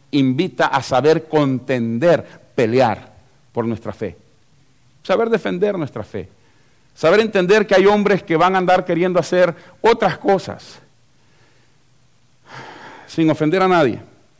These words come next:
Quiero leerle algo textual. ¿Ok? Textualmente del libro del Jornal de Discusiones, capítulo ocho, versos doscientos veintitrés del libro del Mormón.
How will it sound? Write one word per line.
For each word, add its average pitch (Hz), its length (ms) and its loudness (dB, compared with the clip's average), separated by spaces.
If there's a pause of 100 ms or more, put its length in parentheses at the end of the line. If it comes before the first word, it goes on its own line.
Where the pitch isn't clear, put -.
(180)
Quiero 175 200 0
leerle 170 280 2
algo 170 220 0
textual. 131 580 -2 (560)
¿Ok? 113 140 -6 (300)
Textualmente 180 880 -2 (420)
del 139 160 0
libro 170 300 2
del 147 120 4
Jornal 139 400 0
de 165 100 -2
Discusiones, 165 600 -2
capítulo 151 500 -2
ocho, 165 280 0
versos 151 280 0
doscientos 147 400 -4
veintitrés 143 640 -4 (240)
del 131 160 -2
libro 147 240 2
del 135 160 0
Mormón. 123 420 -2